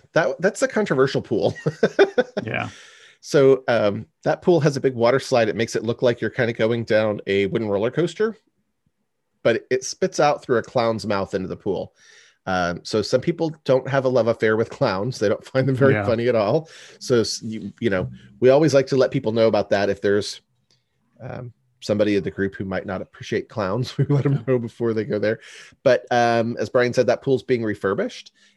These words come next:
Speaker 1: and we've seen pieces of the clown, um, hauled away.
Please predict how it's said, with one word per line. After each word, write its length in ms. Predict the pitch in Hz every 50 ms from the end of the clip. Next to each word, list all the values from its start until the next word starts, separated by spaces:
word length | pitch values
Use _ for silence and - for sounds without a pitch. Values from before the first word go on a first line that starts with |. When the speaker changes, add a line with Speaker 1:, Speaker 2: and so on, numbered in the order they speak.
| _ _ -
Speaker 1:
and 200 | 117 113 113 113
we've 200 | 110 113 117 110
seen 300 | - - 131 131 135 127
pieces 500 | - - 135 127 - - 131 131 131 -
of 140 | - 117 107
the 60 | 117
clown, 520 | - - 113 98 98 110 135 165 196 196 - _ _ _ _ _ _ _ _ _ _ _ -
um, 180 | 104 101 101 98
hauled 240 | - - 113 104 104
away. 360 | 104 101 95 120 202 240